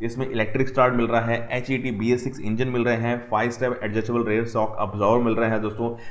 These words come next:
एनालॉग इंस्ट्रूमेंट क्लस्टर मिल जाते हैं आपको, सीबीएस, सीबीएस ब्रेकिंग मिल रही है, ट्यूबलेस टायर and alloy wheels के, ये सब फीचर हैं आपको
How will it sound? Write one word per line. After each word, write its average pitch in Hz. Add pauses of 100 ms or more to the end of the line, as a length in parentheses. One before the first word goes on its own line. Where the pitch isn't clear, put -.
(220)
एनालॉग 147
इंस्ट्रूमेंट 135
क्लस्टर 123
मिल 123
जाते 120
हैं 123
आपको, 120 (200)
सीबीएस, 151 (340)
सीबीएस 139
ब्रेकिंग 117
मिल 131
रही 131
है, 127
ट्यूबलेस 120
टायर 120
and 110
alloy 98
wheels 104
के, 117
ये 117
सब 120
फीचर 107
हैं 104
आपको 98